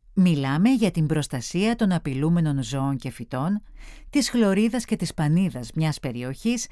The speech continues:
και των βιοτόπων. Με την ανακύκλωση συμβάλλουμε στην προστασία του περιβάλλοντος, αφού κάνουμε οικονομία στα απορρίμματα.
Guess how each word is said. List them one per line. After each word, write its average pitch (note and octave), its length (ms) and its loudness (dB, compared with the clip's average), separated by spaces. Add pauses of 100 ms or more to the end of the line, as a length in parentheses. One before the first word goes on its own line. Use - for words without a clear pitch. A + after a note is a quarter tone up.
(240)
και C#4+ 100 -2
των C4+ 180 0
βιοτόπων. F3 760 -2 (800)
Με D#3 180 2
την C#3 180 0
ανακύκλωση F#3+ 840 -2 (280)
συμβάλλουμε A3+ 680 2
στην F#3 200 0
προστασία D#3 580 -2
του A3+ 100 -6
περιβάλλοντος, D3 880 -2 (300)
αφού B3 260 0
κάνουμε A#3 420 4
οικονομία E3 640 0
στα G3+ 200 -2
απορρίμματα. D#3 760 -2